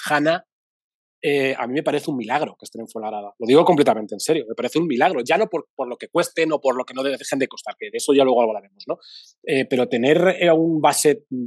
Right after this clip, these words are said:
eh, tan fiable como Hanna, que pueda hacer una dupla con Jovan Novak, yo creo que para mí es el, eh, el, el puesto en el que más ilusión tiene puesta la,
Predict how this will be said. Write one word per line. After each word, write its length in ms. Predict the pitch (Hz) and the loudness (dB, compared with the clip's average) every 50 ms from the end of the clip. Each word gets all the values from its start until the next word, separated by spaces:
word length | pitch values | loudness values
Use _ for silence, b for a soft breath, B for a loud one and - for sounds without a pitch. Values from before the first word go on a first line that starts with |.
| 120 123 | -4 -2
eh, 340 | 123 123 120 120 120 120 120 | -2 0 0 0 -2 -4 -4
tan 180 | _ - 117 117 | _ -4 -6 -4
fiable 400 | - - 120 120 120 135 151 147 | -2 2 4 4 6 6 4 4
como 280 | - 151 139 135 135 - - | 2 0 2 2 0 0 2
Hanna, 320 | - 143 135 135 123 120 _ _ _ _ _ _ _ _ _ _ | 2 2 2 2 -2 -4 _ _ _ _ _ _ _ _ _ _
que 100 | - 131 | -8 -8
pueda 200 | - - 139 143 | -4 -2 2 2
hacer 220 | 156 151 - 160 147 | 2 2 0 -2 -2
una 120 | 151 139 | -2 -4
dupla 380 | 135 143 143 139 143 143 160 - | -4 -4 -6 -4 -6 -6 -6 -6
con 220 | - 131 127 120 117 | -8 -10 -8 -4 -2
Jovan 340 | 135 139 127 123 120 117 | -2 0 0 -2 -2 -2
Novak, 320 | 120 127 139 143 175 202 - _ _ _ _ _ _ _ _ _ _ _ _ _ _ | -2 -2 0 0 0 -2 -2 _ _ _ _ _ _ _ _ _ _ _ _ _ _
yo 160 | - 123 135 | -10 -10 -6
creo 120 | 123 143 147 | -4 -4 -2
que 100 | 185 180 | -4 -2
para 220 | - 139 131 120 | -2 -2 -2 -2
mí 340 | 123 135 160 180 220 - _ _ _ _ _ _ _ _ _ _ _ _ _ _ - _ | -2 0 0 -2 -2 -4 _ _ _ _ _ _ _ _ _ _ _ _ _ _ -16 _
es 200 | - 139 - - | -8 -6 -6 -2
el, 260 | - 156 151 151 151 - | -4 -2 -2 -2 -6 -4
eh, 560 | 147 127 120 120 120 120 117 120 117 127 113 | -4 -4 -2 -2 -2 -2 -2 -4 -4 -6 -8
el, 200 | 110 110 110 110 - | -8 -8 -10 -10 -6
el 180 | - 117 113 - | -6 -6 -6 0
puesto 440 | _ 147 175 180 - - 208 202 190 | _ 4 4 4 4 4 4 4 4
en 100 | 165 139 | 4 2
el 200 | 127 123 120 _ | 0 0 -2 _
que 180 | - 139 127 120 | -2 -2 -2 0
más 420 | 120 120 123 139 151 156 - - - | 0 0 0 0 0 0 -2 -2 0
ilusión 600 | 185 175 175 165 156 151 - - - 160 156 151 143 | 0 0 0 -2 -2 -4 -4 -2 0 0 0 0 0
tiene 220 | 151 147 139 135 | -2 -2 -2 -2
puesta 300 | 139 139 135 - - 127 | -2 -4 -6 -4 -2 -2
la, 240 | 120 120 117 113 | -2 0 -2 -2